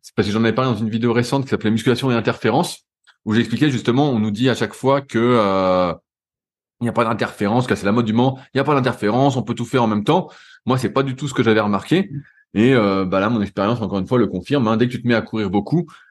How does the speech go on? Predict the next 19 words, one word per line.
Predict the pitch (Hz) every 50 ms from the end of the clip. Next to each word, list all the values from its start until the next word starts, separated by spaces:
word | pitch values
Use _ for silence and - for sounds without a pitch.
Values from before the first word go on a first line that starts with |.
| _ _
c'est | _ - 104
quand | 101 107 107
même, | 120 120 120
euh, | 107 101 98 95 95 95 -
anti-muscle, | 123 123 120 - - 117 117 131 147 143 - - -
anti-force. | 123 120 - - 101 101 - 143 151 151 143 - - _ _ _ _ -
Certains | - 123 123 - 143 143
arrivent | 139 92 117 120 117 117
à | 110
concilier | 113 113 104 - 113 101
tout | 104 -
ça, | - 151 165
mais | 135 104 95 95
c'est | - 98
toujours | - - 120 120
la | 104
preuve | - - 120 110 -
par | - 104
l'exception. | 98 - - 98 - - 127 143 151